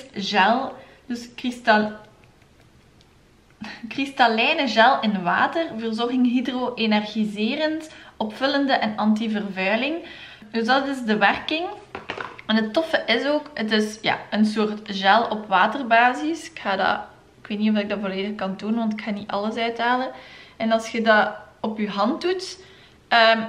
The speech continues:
heb je eigenlijk twee verschillende texturen die erin zitten. Echt zo, eh, brokjes gel en dan het, ehm, vloeistofje waar dat de brokjes eigenlijk in zitten. En dat smelt direct op je gezicht.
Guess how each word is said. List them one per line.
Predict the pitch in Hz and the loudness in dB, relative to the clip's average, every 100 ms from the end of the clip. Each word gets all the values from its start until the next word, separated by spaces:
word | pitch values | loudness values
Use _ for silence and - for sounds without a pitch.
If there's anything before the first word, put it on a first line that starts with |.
| - | -2
heb | 233 | 0
je | 220 | 2
eigenlijk | 240 285 277 | 2 2 -2
twee | 269 277 | -4 -4
verschillende | 277 285 262 220 | -2 0 0 0
texturen | 196 - - 277 302 | -2 -2 -4 0 0
die | 311 | 2
erin | 302 285 302 | 2 2 0
zitten. | 285 285 | -2 -2
Echt | 277 - | -4 -4
zo, | 262 254 - - - _ _ _ | -6 -6 -8 -14 -20 _ _ _
eh, | - 202 185 - - - _ | 2 4 4 2 -10 -20 _
brokjes | - 208 214 226 262 226 214 214 - | -6 -4 2 2 2 0 -2 -2 -6
gel | 208 196 196 202 247 - | -6 2 4 6 4 2
en | 220 | 4
dan | 208 202 214 | 4 2 0
het, | 196 - - | -4 -8 -8
ehm, | - 170 165 175 160 - - _ _ - _ _ 185 | -4 -4 -4 -6 -8 -12 -18 _ _ -20 _ _ -10
vloeistofje | 190 220 - 262 262 277 | -2 0 0 -6 -6 0
waar | 226 208 | 2 2
dat | 208 | 0
de | 190 | -6
brokjes | 202 190 190 | -10 -12 -10
eigenlijk | 190 175 170 - | -8 -8 -10 -2
in | 220 | -2
zitten. | 233 262 247 - - - | -2 -6 -10 -12 -16 -2
En | 220 | 2
dat | 233 | 2
smelt | 226 226 220 | 6 6 6
direct | 220 202 214 | 4 0 0
op | 277 - | -4 -4
je | |
gezicht. | 226 208 190 - - - | -2 0 -2 -4 -8 -16